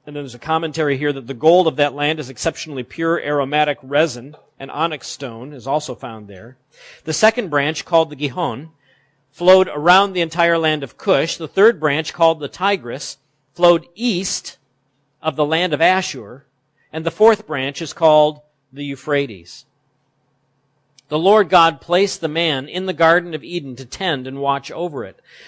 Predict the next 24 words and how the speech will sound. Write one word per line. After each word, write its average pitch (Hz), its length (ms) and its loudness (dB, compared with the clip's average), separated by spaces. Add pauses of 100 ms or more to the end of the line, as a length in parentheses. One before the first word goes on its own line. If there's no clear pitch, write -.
(140)
But 165 200 2
the 156 80 2
Lord 196 720 6
God 190 380 6
warned 196 540 2
him. 117 340 -6
Listen, 151 400 -2
now, 143 200 -4 (600)
stop 196 360 0
for 208 80 -4
just 185 180 -10
a 208 40 -2
moment. 156 340 -2
I 139 60 -10
want 160 280 -2
you 208 60 -8
to 190 80 -6
understand 165 500 -6
at 120 240 -12
this 220 300 2
point 190 600 -6
in 180 280 -6
the 165 100 -10
story, 123 840 -6